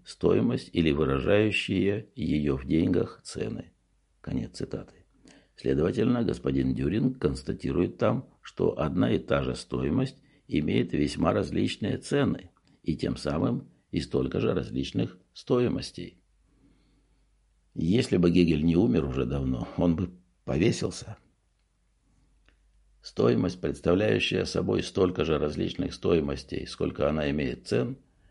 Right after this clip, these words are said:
этого не мог бы придумать и Гегель со всей своей теологикой.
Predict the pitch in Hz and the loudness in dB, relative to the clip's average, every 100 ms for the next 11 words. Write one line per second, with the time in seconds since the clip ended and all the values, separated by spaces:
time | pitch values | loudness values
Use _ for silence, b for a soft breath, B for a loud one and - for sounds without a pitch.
0 | _ - 87 90 104 95 82 73 78 80 | _ 0 0 2 0 0 0 0 0 0
1 | 78 - 71 76 80 71 - 78 71 71 | 0 -2 -2 0 0 -2 -4 -4 -2 -2
2 | 80 80 - - b - - - 95 - | 0 -2 -4 -14 b -6 -4 -2 -4 -2
3 | 78 76 80 82 - - 73 69 67 64 | -2 -2 -2 -4 -10 -4 -2 0 -2 -4
4 | - - - | -10 -14 -16